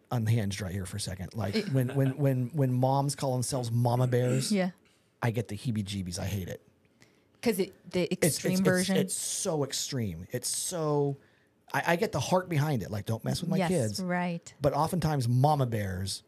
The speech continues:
Speaker 1: are helicopter parents,
Speaker 2: Mm.
Speaker 1: overbearing, in their kids' business all the time. And then, if that's the case, p-, they do lose their influence.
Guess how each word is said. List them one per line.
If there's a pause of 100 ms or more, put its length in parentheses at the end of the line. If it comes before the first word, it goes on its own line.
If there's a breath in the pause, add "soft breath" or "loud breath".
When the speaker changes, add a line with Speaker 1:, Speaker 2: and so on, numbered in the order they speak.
(220)
Speaker 1:
are
helicopter
parents,
Speaker 2:
Mm. (260)
Speaker 1:
overbearing,
in
their
kids'
business
all
the
time. (800 loud breath)
And
then,
if
that's
the
case, (140)
p-, (400)
they
do
lose
their
influence.